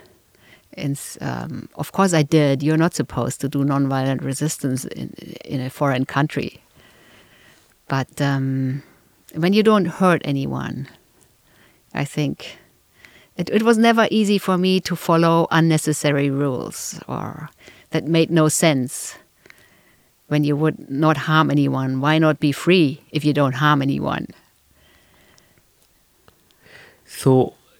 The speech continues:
Speaker 2: you know, the first time you were in this nonviolent resistance, it just came to you.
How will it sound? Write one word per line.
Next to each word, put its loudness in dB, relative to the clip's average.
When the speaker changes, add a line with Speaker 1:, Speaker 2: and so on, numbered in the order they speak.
Speaker 2:
you -2
know, 4
the -2
first 0
time 0
you 6
were 6
in -2
this -2
nonviolent 0
resistance, -4
it -2
just 0
came 2
to -2
you. -4